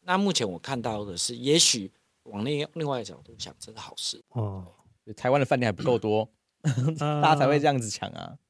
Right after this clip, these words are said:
Speaker 2: 我觉得台湾的饭店，嗯，我觉得台湾的旅游业要重新整顿一下啦。
Speaker 3: 嗯。
Speaker 1: 对，这是，
Speaker 2: 对。
Speaker 1: 这是有必要。
Speaker 2: 那台湾的旅游业，我说真的，我，我讲一个比较直白一点，台湾的旅游业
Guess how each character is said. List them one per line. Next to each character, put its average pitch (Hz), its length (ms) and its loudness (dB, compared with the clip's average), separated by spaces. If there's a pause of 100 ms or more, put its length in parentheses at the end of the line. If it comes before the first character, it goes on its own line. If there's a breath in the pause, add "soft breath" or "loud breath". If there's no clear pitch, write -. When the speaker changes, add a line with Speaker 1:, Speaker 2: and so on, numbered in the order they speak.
(180)
Speaker 2:
我 135 520 -4
觉 160 400 0
得 151 340 -2
台 143 220 -4
湾 170 200 0
的 156 140 0
饭 156 420 -2
店， 139 520 -2 (180)
嗯， 139 480 -2
我 165 100 2
觉 240 160 4
得 240 120 -2
台 196 160 2
湾 247 100 4
的 196 80 4
旅 131 140 0
游 127 160 2
业 190 80 4
要 185 100 4
重 139 200 -2
新 147 180 -2
整 104 200 -6
顿 127 160 -6
一 107 120 -8
下 104 240 -8
啦。 85 120 -20
Speaker 3:
嗯。 113 140 -2
Speaker 1:
对， 98 220 -4
这 135 140 0
是， 113 80 -2
Speaker 2:
对。 107 100 -6
Speaker 1:
这 147 140 -4
是 143 120 -10
有 98 140 -8
必 - 140 -20
要。 - 60 -2
Speaker 2:
那 - 120 -8
台 165 180 2
湾 214 120 4
的 190 100 4
旅 135 140 2
游 123 140 2
业， 143 720 2
我 127 240 -2
说 170 180 0
真 165 180 2
的， 131 320 -2 (420)
我， 147 220 -2
我 170 100 6
讲 160 160 4
一 190 60 2
个 170 60 2
比 123 40 -4
较 175 120 2
直 139 180 -4
白 123 180 -4
一 - 20 -2
点， 120 140 -8
台 - 120 -2
湾 220 80 2
的 202 80 2
旅 127 160 -4
游 120 140 -2
业 147 380 0